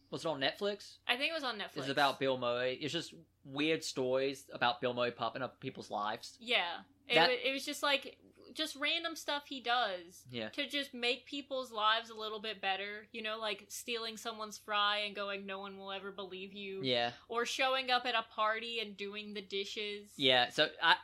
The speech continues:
Speaker 1: you guys should Google around. It's a documentary. I think it's on Netflix. It came out this year, last year. It's, it's pretty recent. It
Speaker 2: Yeah.
Speaker 1: was really good. But people love Bill Murray, so I can see why Scrooge is on there.
Speaker 2: Yeah, that's true.
Speaker 1: So the top five most streamed Christmas songs.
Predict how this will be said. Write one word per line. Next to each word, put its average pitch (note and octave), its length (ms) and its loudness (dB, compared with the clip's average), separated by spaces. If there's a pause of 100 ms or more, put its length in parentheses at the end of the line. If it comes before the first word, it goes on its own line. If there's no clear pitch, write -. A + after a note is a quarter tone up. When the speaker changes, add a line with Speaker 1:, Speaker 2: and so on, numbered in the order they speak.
Speaker 1:
you F3 140 -4
guys B3 220 6
should F3 180 0
Google E3 300 2
around. C#3+ 340 6
It's C#3 120 -4
a C3+ 40 -4
documentary. B2 540 2
I A#2 40 -2
think B2+ 140 -6
it's B2 80 -8
on A#2 160 -6
Netflix. A#2 480 -2
It D3 60 -4
came D#3 200 0
out C#3+ 260 4 (160)
this C3+ 260 2
year, C3+ 360 2
last A#2+ 300 6
year. C#3 120 6
It's, C#3+ 100 -6 (160)
it's F3+ 140 -2
pretty F#3+ 280 0
recent. A#2 400 -4 (340)
It C#3 100 4
Speaker 2:
Yeah. D3+ 60 6
Speaker 1:
was D3+ 120 4
really D3+ 220 4
good. A2+ 220 4
But D#3 280 0
people B3 220 0
love E3+ 180 8
Bill C3 140 2
Murray, G#2 260 -2
so A2 240 -4 (760)
I B3 100 10
can B3 120 -4
see A#3 140 -4
why C#3 100 4
Scrooge - 320 -6
is A2 80 -12
on G2 140 -8
there. G#2+ 180 -8 (220)
Speaker 2:
Yeah, F4+ 160 2 (260)
that's D4+ 180 -4
true. F3+ 200 -14 (100)
Speaker 1:
So G#3 300 8
the G3 100 4
top D4 340 4
five G#3+ 320 6
most F#3 320 6
streamed E3+ 420 0
Christmas D3 380 0
songs. G#2+ 440 -2